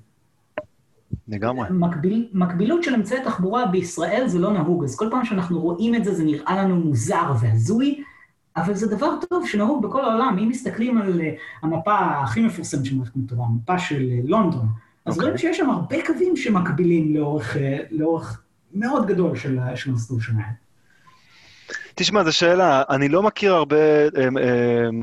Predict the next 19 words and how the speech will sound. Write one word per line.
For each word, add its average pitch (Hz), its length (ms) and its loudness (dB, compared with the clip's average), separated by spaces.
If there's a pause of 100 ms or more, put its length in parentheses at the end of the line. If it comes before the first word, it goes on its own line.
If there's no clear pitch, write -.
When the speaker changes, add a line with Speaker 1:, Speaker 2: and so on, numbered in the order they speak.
Speaker 1:
כאלה, 127 400 0
אמ, 120 160 -2 (160)
שיש 131 380 0
להם... 127 260 0
אמ, 117 380 0 (380)
אני 120 100 0
מ-, 127 60 -2 (360)
יש 180 260 0
מערכות 147 500 2
כאלה 135 280 2
של 127 240 -2 (100)
רק"ל, 135 420 2
שהוא 120 180 -8
גם 127 120 0
נכנס 123 360 -2
לעומק 131 420 2
כמו 127 240 -2
בסן 120 300 -2
פרנסיסקו, 127 600 -2